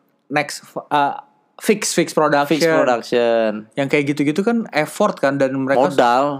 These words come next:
Speaker 1: Anji, Anji sekarang viewersnya lu lihat dah. Udah turun jauh gitu maksud gua.
Speaker 2: Iyalah, botak soalnya dia.
Speaker 1: Kan emang dari dulu.
Speaker 2: Palanya aneh.
Speaker 1: <laughs>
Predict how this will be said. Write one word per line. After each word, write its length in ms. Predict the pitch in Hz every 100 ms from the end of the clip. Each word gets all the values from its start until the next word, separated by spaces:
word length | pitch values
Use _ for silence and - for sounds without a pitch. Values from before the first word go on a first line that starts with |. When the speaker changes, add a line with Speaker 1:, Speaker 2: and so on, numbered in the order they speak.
| 139
Speaker 1:
Anji, 800 | 175 180 147 127 117 160 226 -
Anji 420 | 131 143 135 170
sekarang 560 | 185 160 - 127 135 156
viewersnya 600 | - 147 127 120 113 -
lu 140 | 139 120
lihat 260 | 110 110
dah. 180 | - 113 - _ _ _ - - _ _ _ _ _ _
Udah 680 | 131 127 127 127 127 131 127 - _ _ -
turun 260 | - 143 139
jauh 440 | 143 160 196 185
gitu 180 | 139 143
maksud 200 | 135 139
gua. 80 | 127
Speaker 2:
Iyalah, 300 | 151 170 -
botak 320 | - 139 147
soalnya 300 | - 147 143
dia. 200 | 143 151 143 - _ -
Speaker 1:
Kan 200 | 127 139
emang 200 | 135 120
dari 200 | 113 110
dulu. 640 | 113 120 110 104 104 104 110
Speaker 2:
Palanya 460 | 120 123 135 143
aneh. 280 | 143 151 143 _ _ _ _ _
Speaker 1:
<laughs> 80 | -